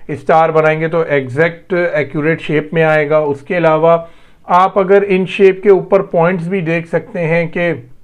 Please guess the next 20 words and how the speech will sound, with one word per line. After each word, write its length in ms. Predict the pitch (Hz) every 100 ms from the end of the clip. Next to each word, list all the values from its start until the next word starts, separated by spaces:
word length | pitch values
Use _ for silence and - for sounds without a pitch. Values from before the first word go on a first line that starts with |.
| - _ - - - - - - - - -
कौन 260 | 170 185
कौन 240 | 175 180 170
से 120 | 196
आपको 280 | 175 165 175
पॉइंट्स 440 | 180 156 180 170
अवेलेबल 560 | 170 165 165 165 170 147
हैं 440 | 160 165 165 170 -
और 260 | 143 139 139 135 147 147 147
कौन 200 | 165 165
कौन 180 | 165 170 165
इनकी 280 | 156 151 165
ओपेसिटी 560 | 135 156 139 170 175 165
कितनी 300 | 160 175 165
देनी 320 | 160 160 160
है, 100 | 160
कलर 360 | - 143 165
कौन 240 | 165 170 165
सा 160 | 170
देना 300 | 156 151 156
है। 420 | 156 151 - -